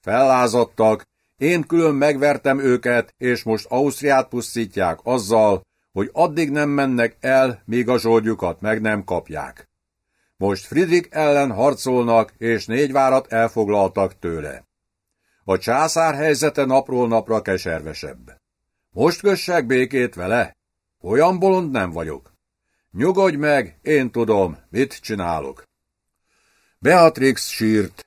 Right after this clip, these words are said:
és sírt. Apja koronáját látta végveszedelemben, és életét féltette. Valami fél ígéretet végre sikerült is kicsikarnia a férjéből.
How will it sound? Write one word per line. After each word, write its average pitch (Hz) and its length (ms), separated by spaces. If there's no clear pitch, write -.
és 123 340
sírt. - 560
Apja 139 380
koronáját 135 680
látta 127 440
végveszedelemben, 117 1200
és 107 320
életét 104 560
féltette. 80 800
Valami 156 440
fél 127 360
ígéretet 113 640
végre 107 320
sikerült 104 560
is 95 160
kicsikarnia 104 800
a 95 40
férjéből. 78 800